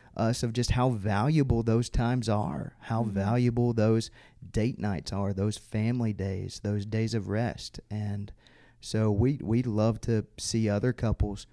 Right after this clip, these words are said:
Speaker 1: joining us in that best practice of having a family meeting. And, uh,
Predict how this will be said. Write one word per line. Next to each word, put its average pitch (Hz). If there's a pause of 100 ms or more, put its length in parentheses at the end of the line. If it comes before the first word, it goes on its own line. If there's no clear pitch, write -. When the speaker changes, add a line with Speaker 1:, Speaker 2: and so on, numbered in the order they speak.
(220)
Speaker 1:
joining 110
us 101
in 95
that 98
best 104
practice 101
of 95 (380)
having 113
a 107
family 113
meeting. 127 (180)
And, 107
uh, 101